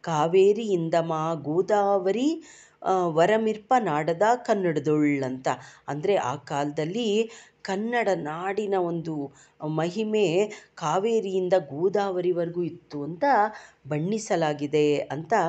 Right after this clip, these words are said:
ಹೇಳಲಾಗುತ್ತೆ. ಇದು ಒಂದು ಗೋದಾವರಿ ನದಿಯ ಮಾಹಿತಿ. ಇನ್ನು ದಿನ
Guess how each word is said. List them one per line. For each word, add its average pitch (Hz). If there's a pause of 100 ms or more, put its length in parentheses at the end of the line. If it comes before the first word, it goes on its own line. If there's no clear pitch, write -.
(380)
ಹೇಳಲಾಗುತ್ತೆ. 139 (120)
ಇದು 214 (200)
ಒಂದು 156
ಗೋದಾವರಿ 160
ನದಿಯ 156 (460)
ಮಾಹಿತಿ. 143 (320)
ಇನ್ನು 302
ದಿನ 214